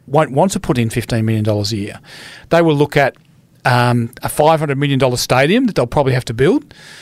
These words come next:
<clears throat> They will look at, um, fifteen million dollars a year, and they'll say, "Well, hang on a minute, we've got schools to take care of, we've got hospitals to take care of, we can't do this."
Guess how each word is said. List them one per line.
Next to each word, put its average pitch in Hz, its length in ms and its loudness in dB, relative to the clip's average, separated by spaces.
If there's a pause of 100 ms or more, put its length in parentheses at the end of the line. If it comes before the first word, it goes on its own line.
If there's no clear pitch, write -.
<clears throat> - 300 -12
They 143 420 4
will 135 140 0
look 131 180 -2
at, 131 220 0 (400)
um, 117 600 2 (520)
fifteen 139 460 2
million 135 180 2
dollars 120 300 2
a - 40 -2
year, 165 140 2
and 143 80 0
they'll 139 80 2
say, 156 160 2
"Well, 151 80 0
hang 190 140 0
on 135 80 -2
a - 20 -4
minute, 139 240 -4
we've 139 160 -2
got - 220 0
schools 165 540 0
to 156 100 -12
take 156 240 0
care 160 220 2
of, 151 140 2
we've 135 100 -4
got 117 100 -2
hospitals 147 440 0
to 139 80 -8
take 139 220 0
care 151 220 2
of, 139 120 0
we 160 80 2
can't 147 240 0
do 190 180 0
this." - 320 -8